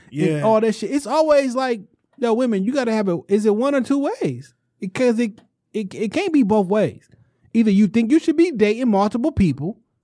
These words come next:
Speaker 1: because I see so many posts and so many
Speaker 2: Yeah.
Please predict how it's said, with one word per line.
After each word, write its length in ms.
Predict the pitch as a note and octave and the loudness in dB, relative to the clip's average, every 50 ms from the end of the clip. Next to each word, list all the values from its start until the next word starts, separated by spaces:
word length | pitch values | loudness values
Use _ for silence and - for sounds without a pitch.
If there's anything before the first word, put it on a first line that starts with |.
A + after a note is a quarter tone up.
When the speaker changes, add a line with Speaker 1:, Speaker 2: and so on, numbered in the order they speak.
| _ _ _ _ _ _ _ _ - | _ _ _ _ _ _ _ _ -6
Speaker 1:
because 220 | F3 F#3 G3 G3+ | -4 -2 -2 -2
I 80 | G3+ F3 | -2 -4
see 420 | - - - D4 C4+ B3 F#3 - - | -4 -2 0 2 2 2 0 -4 -12
so 300 | - - - C#4+ D#4 E4 | -16 -6 -2 0 0 2
many 220 | D#4 D4 C4+ A#3+ G#3 | 2 2 0 0 0
posts 400 | - G#3 E3+ D3 C3 B2+ - - | 0 0 0 0 -2 -6 -8 -6
and 140 | C#3 C3 | -6 -4
so 180 | - B3 D4 E4 | -2 0 0 2
many 380 | D#4 D4 C4+ B3 A3+ G#3 F#3 - | 2 2 2 4 4 2 2 0
Speaker 2:
Yeah. 420 | E3+ D#3+ D#3+ D#3 D3+ C#3+ C#3 C3+ | 0 0 2 2 0 0 -4 -6